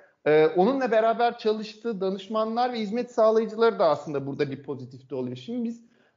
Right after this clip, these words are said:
e, V Global olarak bir, e, analiz yaptığımız zaman, e, pandemi sürecinde özellikle buna baktık. E, nakit girişi olarak ortalama yüz yirmi günde bir, bir nakit girişi varken nakit çıkışında da ortalama yüz yirmi, ortalama yirmi iki günde,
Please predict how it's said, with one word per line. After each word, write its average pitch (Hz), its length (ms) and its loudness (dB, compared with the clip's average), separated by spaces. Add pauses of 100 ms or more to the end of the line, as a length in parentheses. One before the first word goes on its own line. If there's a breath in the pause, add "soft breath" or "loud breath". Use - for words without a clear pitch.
e, 170 260 0
V 190 120 -2
Global 233 340 0
olarak 214 540 0
bir, 185 300 -6
e, 160 200 0
analiz 208 380 -2
yaptığımız 214 600 0
zaman, 175 440 -4 (100)
e, 139 240 0 (140)
pandemi 160 460 0
sürecinde 147 560 -4
özellikle 131 640 -2
buna 131 220 -8
baktık. 131 500 -8 (400)
E, 147 40 -8 (440)
nakit 175 320 -6 (640)
girişi 240 300 -4
olarak 220 400 4
ortalama 208 520 0
yüz 214 300 -4
yirmi 226 220 -4
günde 190 280 -2
bir, 160 100 -2
bir 156 80 2
nakit - 300 -4
girişi 185 260 -2
varken 208 400 0
nakit 214 300 -6
çıkışında 202 500 -4
da 262 60 0
ortalama 226 440 2
yüz 208 240 -2
yirmi, 226 360 -4
ortalama 214 540 2
yirmi 214 300 -2
iki 226 160 -6
günde, 214 380 0